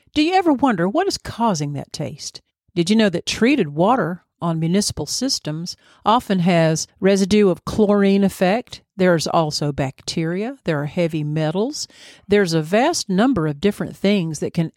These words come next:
add some form of taste to the water. And in some municipalities, you can actually see a color in a clear glass. Oh, it passes the quote-unquote safety test, but there's still something in there.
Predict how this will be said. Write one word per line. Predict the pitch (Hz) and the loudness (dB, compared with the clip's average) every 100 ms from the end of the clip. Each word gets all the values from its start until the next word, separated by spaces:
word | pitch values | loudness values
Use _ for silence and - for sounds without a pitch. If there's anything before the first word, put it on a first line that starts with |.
| - | 0
add | 240 277 247 | 2 2 0
some | - 269 320 | 0 0 0
form | 302 302 311 294 | -2 0 2 2
of | 196 - | -2 -4
taste | - 349 233 - - - _ - | -4 -2 -4 -6 -10 -12 _ -4
to | 233 | 0
the | 226 | 2
water. | 226 262 202 170 | 2 2 2 0
And | 202 | 0
in | 220 | -2
some | 202 320 392 | 0 0 0
municipalities, | 302 185 - 180 170 165 170 208 - - - | 0 0 -2 -4 -2 -2 -2 -6 -10 -20 -8
you | - 254 | -2 0
can | 247 | 0
actually | 233 254 240 262 254 247 | 0 -2 0 0 2 0
see | 214 - - 311 220 190 190 _ _ - | 0 -2 2 2 2 0 -2 _ _ -2
a | 185 190 - | -2 -2 -6
color | - - 269 214 143 165 _ _ _ | -12 -4 -2 0 -2 -6 _ _ _
in | - 170 | -4 -4
a | |
clear | - - 208 | -4 -2 -2
glass. | 190 185 147 - - - _ _ - | 0 -2 -2 -6 -14 -14 _ _ -2
Oh, | 233 208 165 | 0 0 -2
it | 262 262 | -6 -6
passes | - 302 302 240 196 | 0 2 2 0 -2
the | 190 | -6
quote-unquote | - 240 190 190 - 180 165 - | -2 0 2 0 0 0 0 -4
safety | - - 262 320 - 165 | -2 2 2 0 -6 -10
test, | 143 151 131 131 - - _ - - | -6 -6 -6 -8 -12 -18 _ -14 -4
but | 262 - | -2 0
there's | 370 - | 0 0
still | - 339 | 0 2
something | 269 - - 262 - 160 | 2 0 2 0 0 -2
in | 165 160 | -2 -4
there. | 127 123 165 | -6 -8 -12